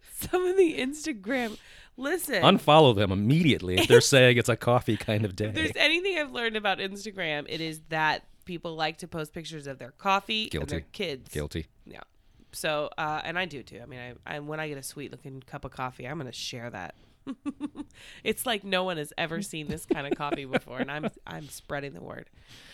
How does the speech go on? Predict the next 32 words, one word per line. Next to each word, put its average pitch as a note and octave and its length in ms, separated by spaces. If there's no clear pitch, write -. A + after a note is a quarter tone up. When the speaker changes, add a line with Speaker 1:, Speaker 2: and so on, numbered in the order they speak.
Speaker 1:
But, G#3 260
um, F#3+ 440
anyway, C#4+ 320
so A#3 140
breakfast B3 420
is A#3 100
a G#3 60
big F3+ 180
challenge D3 400
for E3 120
me, D3 180
and F#3 120
I F#3 100
think G#3+ 320
that F3+ 220
because A#3+ 420
I C4 80
don't G#3+ 160
eat E3 180
breakfast, D#3 480
and F3 80
we've E3 100
talked E3+ 200
about C#3 140
this C#3 160
too, D3 180
because F3 240
I F#3+ 60
don't F#3 220
eat E3+ 160
breakfast C#3+ 420
really, C3 340